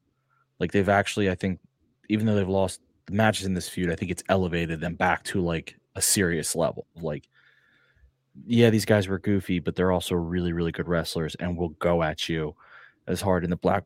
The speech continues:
and the B C C has had to cheat a little bit, and they've had to get dirty with him. So I think if any, this has made the Dark Order look like a real team again. I'm, I'm, I'm loving it.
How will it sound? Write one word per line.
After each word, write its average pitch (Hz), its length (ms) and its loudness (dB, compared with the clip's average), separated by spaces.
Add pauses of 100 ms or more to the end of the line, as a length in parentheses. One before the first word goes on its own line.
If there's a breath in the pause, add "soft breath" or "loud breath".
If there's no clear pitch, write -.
and 90 340 0
the 82 400 -2 (360)
B 95 80 -2
C - 160 -4
C 101 140 0
has 87 120 -2
had 82 120 0
to 78 80 -2
cheat 117 320 4
a 120 40 8
little 113 280 8
bit, 110 220 8
and 98 100 2
they've 87 100 -4
had 85 120 -8
to 82 60 -10
get 87 160 -10
dirty 101 280 0
with 95 180 0
him. 92 160 -4
So 87 180 -6
I 92 160 -2
think 92 280 -6
if 80 80 -8
any, 85 260 -4
this 92 200 -6
has 92 100 -4
made 87 140 0
the 80 60 -6
Dark 82 240 -4
Order 82 180 -4
look 80 140 -10
like 80 140 -14
a 82 60 -8
real 82 160 -6
team 82 240 -8
again. 76 300 -8
I'm, 78 160 -12
I'm, 82 300 -8
I'm 82 160 -8
loving 78 280 -8
it. - 80 -20